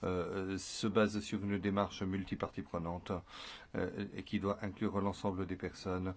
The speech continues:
Et nous devons garantir, euh, que l'ensemble des acteurs, euh, euh, doivent y travailler, en particulier,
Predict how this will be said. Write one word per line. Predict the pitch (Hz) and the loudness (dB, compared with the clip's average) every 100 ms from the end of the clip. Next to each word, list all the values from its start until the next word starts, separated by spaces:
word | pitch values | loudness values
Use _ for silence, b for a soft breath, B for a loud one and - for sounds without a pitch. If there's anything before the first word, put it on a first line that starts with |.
| B B B - | B B B 0
Et | |
nous | 101 104 | 2 4
devons | 95 92 | 2 -2
garantir, | 87 87 95 87 85 - 92 95 87 | -2 -2 -2 -2 -6 -2 0 0 0
euh, | 95 87 | 0 0
que | - 95 92 87 | 0 0 0 0
l'ensemble | 92 87 98 90 | -2 0 -2 -2
des | 90 90 | -4 -4
acteurs, | 90 - 95 95 90 95 | -4 0 2 2 0 0
euh, | 90 90 | 0 0
euh, | 98 92 | -4 -6
doivent | 90 92 | -6 -8
y | |
travailler, | - 90 87 90 | -6 -4 -2 -2
en | |
particulier, | 90 92 98 87 92 85 95 98 | -2 -4 -4 -4 -4 -2 0 0